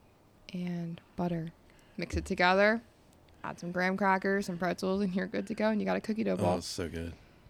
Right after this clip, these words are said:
Speaker 2: Like, I love almost anything with cream cheese, like cream cheese icing or
Speaker 1: It's good.
Speaker 2: stuff like that, or, like,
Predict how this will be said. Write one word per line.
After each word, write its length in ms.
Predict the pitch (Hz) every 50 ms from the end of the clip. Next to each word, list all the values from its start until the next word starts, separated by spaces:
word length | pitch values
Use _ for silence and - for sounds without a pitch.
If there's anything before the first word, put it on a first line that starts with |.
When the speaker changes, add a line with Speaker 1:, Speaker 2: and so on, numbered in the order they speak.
| - - - _ _ - - - - - - - - -
Speaker 2:
Like, 220 | 113 117 107 - -
I 100 | - 117
love 400 | 139 151 131 110 95 - - - - - -
almost 480 | 98 101 101 95 90 - - - - -
anything 520 | - 101 95 85 - - 87 85 78 73 69 - -
with 240 | 85 87 82 - - -
cream 240 | - 90 80 73
cheese, 320 | - - - - - - -
like 140 | 78 - -
cream 220 | - - 117 113 104
cheese 260 | - - 104 90 - -
icing 640 | 85 113 113 110 104 - - 107 104 95 90 85 85
or 60 | 85
Speaker 1:
It's 100 | 82 85
good. 240 | - - - - 202 - - - - - -
Speaker 2:
stuff 320 | - - - - 117 101 -
like 200 | 101 90 87 -
that, 320 | 104 98 98 95 95 95
or, 140 | 92 87 87
like, 220 | 87 90 87 82